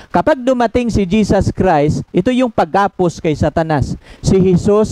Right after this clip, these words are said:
ay babalik, kasama ni Jesus ang lahat ng mga ba-, ano, mga banal na anghel. Lahat ng mga, kaya nga sa sulat ni Lindsay White, ng, ah, ng binuk-, ah, sa sulat sa Apokalipsis otso uno,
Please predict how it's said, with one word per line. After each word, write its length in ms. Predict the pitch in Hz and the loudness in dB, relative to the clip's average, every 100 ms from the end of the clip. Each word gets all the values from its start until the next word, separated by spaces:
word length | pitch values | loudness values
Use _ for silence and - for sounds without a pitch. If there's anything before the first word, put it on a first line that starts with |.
| - | -2
ay 160 | 170 | -2
babalik, 560 | 160 190 185 180 196 202 _ _ - | 0 0 0 0 2 0 _ _ -4
kasama 720 | 165 - 196 185 185 185 185 170 - | -2 0 0 0 -2 -2 -2 -4 -10
ni 400 | 165 175 175 175 | -6 0 2 2
Jesus 320 | 165 180 - | 2 0 0
ang 160 | 160 156 | -4 0
lahat 320 | 151 151 165 - | 0 0 -4 -4
ng 160 | 165 | -6
mga 220 | 156 156 151 | -4 -2 -2
ba-, 240 | 143 - | -4 -8
ano, 320 | 151 156 123 - - - - - | -4 -2 -2 -6 -20 -20 -20 -4
mga 260 | 135 156 156 | -2 0 0
banal 300 | 143 156 156 147 | 0 0 0 2
na 80 | 143 | -2
anghel. 560 | - 143 131 135 123 104 - _ _ - - - - - - | -2 -4 -2 0 0 -4 -12 _ _ -20 -20 -20 -20 -20 -4
Lahat 320 | 127 151 233 233 | 0 2 2 2
ng 240 | 233 226 | 0 2
mga, 480 | 214 214 208 202 - - | 2 2 2 2 -4 -8
kaya 180 | - 202 | 0 2
nga 120 | 220 220 | 2 -2
sa 160 | - 185 | -2 0
sulat 280 | 208 202 196 | 2 2 0
ni 80 | 196 | 0
Lindsay 240 | 190 180 190 | 0 0 0
White, 320 | 190 175 165 | 2 0 -2
ng, 160 | 165 156 - _ _ 170 | -6 -6 -20 _ _ -6
ah, 160 | - 160 | -4 -4
ng 240 | 170 165 | -2 -4
binuk-, 480 | 120 117 185 226 - - | -4 0 2 0 -2 -2
ah, 160 | 170 170 | 0 2
sa 160 | 175 | 0
sulat 320 | - 208 202 | 2 2 2
sa 160 | - - | 0 -4
Apokalipsis 1040 | - 196 196 185 190 - 160 147 151 - - | -2 -2 0 0 -2 0 0 0 -2 -8 -4
otso 400 | 175 190 - 180 | -2 -2 -2 -2
uno, 480 | 180 190 165 143 | 0 0 0 -2